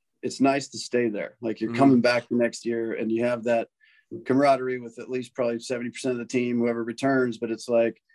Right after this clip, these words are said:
Speaker 1: when you have your moment with a team,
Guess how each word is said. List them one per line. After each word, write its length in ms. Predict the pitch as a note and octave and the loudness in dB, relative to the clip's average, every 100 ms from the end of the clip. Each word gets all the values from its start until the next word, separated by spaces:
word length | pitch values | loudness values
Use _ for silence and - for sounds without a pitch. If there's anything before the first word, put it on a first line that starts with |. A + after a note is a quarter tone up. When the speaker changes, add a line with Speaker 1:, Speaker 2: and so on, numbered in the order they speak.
| _ _ | _ _
Speaker 1:
when 160 | - B2 | 2 6
you 140 | E3+ E3+ | 6 6
have 300 | C#3+ D3 C3+ | 6 4 0
your 160 | C3+ | -4
moment 500 | A#2+ B2 B2+ C3 B2 - | -2 -2 -2 -2 -4 -8
with 260 | A#2+ B2+ B2+ | -4 -4 -4
a 60 | |
team, 540 | - C3+ C3 C#3 C#3 | -6 -2 0 0 -2